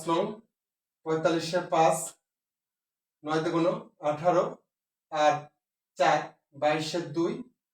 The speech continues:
হাতে থাকে দুই, নয় একে নয়, আর দুই কত হয়? এগারো। এখানে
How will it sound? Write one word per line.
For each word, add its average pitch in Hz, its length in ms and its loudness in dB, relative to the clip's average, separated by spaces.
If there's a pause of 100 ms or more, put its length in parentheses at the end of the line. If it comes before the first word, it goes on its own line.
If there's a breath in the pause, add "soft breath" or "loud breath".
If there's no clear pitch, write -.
(260)
হাতে 147 200 -6
থাকে 165 200 -6 (140)
দুই, 160 160 -2 (960)
নয় 156 260 -2
একে 165 200 -6 (120)
নয়, 160 200 2 (1080)
আর 143 180 2
দুই 160 160 -2
কত 165 220 -6
হয়? 190 160 2 (880)
এগারো। 156 400 0 (1700)
এখানে 170 200 -4